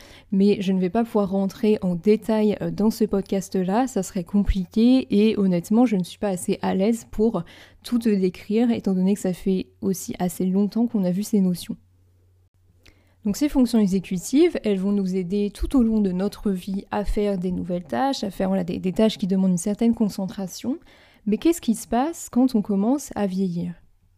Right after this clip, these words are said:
Et il s'avère que, euh, selon des recherches de Calso et collaborateurs en deux mille seize ainsi que de Lindberg en deux mille douze, les lobes frontaux subiraient davantage de modifications que d'autres régions lors du vieillissement. Ce sont des lobes qui sont extrêmement sollicités,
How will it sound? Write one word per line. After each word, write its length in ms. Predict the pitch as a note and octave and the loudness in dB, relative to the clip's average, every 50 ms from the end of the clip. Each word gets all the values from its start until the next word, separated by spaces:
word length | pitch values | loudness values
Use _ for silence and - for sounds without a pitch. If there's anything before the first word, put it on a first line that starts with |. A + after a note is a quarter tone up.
| _ _ _ _ - | _ _ _ _ 2
Et 40 | B3+ | 2
il 160 | B3 G#3 F3+ | 4 2 2
s'avère 500 | - G#3 F#3+ F#3+ F#3+ A#3 C4 D4 D#4 - | 0 0 0 2 2 2 2 2 0 -4
que, 400 | - - - G#3 G#3 G#3+ G#3+ G3+ - G3+ | -10 -2 2 4 6 6 6 4 2 -2
euh, 80 | F#3 | -4
selon 240 | F3 - - G3 G3+ | -2 0 2 2 4
des 100 | G3 F#3 | 4 4
recherches 440 | F3+ E3+ F#3+ F3+ - - G#3+ G3+ F3 | 4 2 2 0 2 0 0 2 0
de 80 | F3+ | -2
Calso 440 | E3+ - G#3 G#3+ G3+ - - - A#3 | 0 0 0 0 0 -2 -2 2 2
et 60 | A3 | 2
collaborateurs 800 | G#3 - G3+ G3 G3 F#3 F#3+ F#3+ G3 G3 F#3+ - G#3+ G3+ G3+ G3 - | 4 4 4 2 4 2 2 2 2 0 2 2 2 2 2 2 2
en 100 | G#3 G#3+ | 2 4
deux 100 | G#3 G#3+ | 6 6
mille 220 | G#3+ G#3 G#3 G3 F#3+ | 6 6 6 4 2
seize 360 | - - A3 G#3+ G#3 F3+ G3+ G#3+ | 0 0 2 2 2 0 -2 -6
ainsi 240 | G3 F3 - A3 | -6 -6 -6 -6
que 100 | - - | -6 -4
de 140 | G3+ E3+ F#3 | -2 -2 -2
Lindberg 560 | F3 F#3+ G#3 G#3 G3 F3+ G3 F#3+ F#3+ F#3+ F#3 - _ | 0 0 0 0 2 2 2 2 2 0 -2 -2 _
en 140 | G#3+ A#3+ A#3+ | 4 6 6
deux 120 | G3+ G#3+ | 8 6
mille 220 | G3 F#3+ F#3 F#3 E3 | 6 6 4 2 0
douze, 320 | F#3 A3 C4+ D#4 C4+ G3+ F3 - - - - - - - - _ _ | 0 -2 -2 -2 -2 -2 -4 -4 -8 -20 -20 -20 -20 -20 -20 _ _
les 80 | G3+ G3 | 2 6
lobes 160 | A3+ C4+ C#4 | 6 6 6
frontaux 680 | - - - A#3 G#3+ G#3+ - - A#3 B3 C#4 D4+ E4+ D#4+ | 4 2 4 6 6 4 4 2 2 2 4 4 2 0
subiraient 760 | - - - A3+ F#3+ F#3+ F#3+ G3 F#3+ F3 G3+ G#3 A3 A3 G#3 | -2 -4 -4 -4 -2 0 0 0 0 2 2 2 2 2 2
davantage 540 | E3 G3+ G3 F#3 G3 G3 G3 A#3+ A#3+ A3+ A#3 | 2 2 2 2 2 0 2 2 0 2 2
de 100 | G3+ F3 | 0 2
modifications 880 | F3+ G#3 A3+ G#3+ A3+ A3 - - - - G3+ F#3+ - - - A#3+ C4+ C4 | 4 2 2 2 0 -8 -10 -8 -4 -2 -2 -2 -4 -2 2 2 2 2
que 160 | - G3+ F#3 | 2 0 0
d'autres 400 | F3+ - B3 C#4 C4 - - G#3+ | 2 2 2 4 6 6 6 6
régions 540 | G3+ G3+ G3 G3 F#3 F3+ F#3+ B3 C#4 D4 C4+ | 4 4 4 4 2 2 2 2 2 2 2
lors 220 | A#3 G#3+ A#3 A#3+ | 2 2 4 2
du 160 | A3+ G#3 G#3+ G#3 | 2 2 0 0
vieillissement. 520 | G#3+ G#3 G#3 G3 F#3+ - - - E3+ E3+ - - - - - - | 2 2 2 0 -2 -4 -6 -8 -8 -8 -10 -14 -20 -20 -20 -6
Ce 100 | - G#3+ | -4 -2
sont 200 | - - B3 A3+ | 2 4 4 4
des 120 | G#3+ G#3 | 4 4
lobes 160 | G#3+ B3 A#3+ | 2 2 0
qui 100 | - G#3 | -2 -6
sont 140 | F3 - F#3+ | -6 -6 -6
extrêmement 500 | F3 E3 - - - A3 G#3 G#3+ A3 A3+ | -6 -6 -10 -6 -2 0 2 4 2 2
sollicités, 800 | G#3+ - F#3+ F#3 E3+ E3+ - - F#3 F3 - - A#3+ C#4 E4+ | 2 0 -2 -2 -2 -4 -6 -8 -10 -8 -4 -4 -2 -2 -4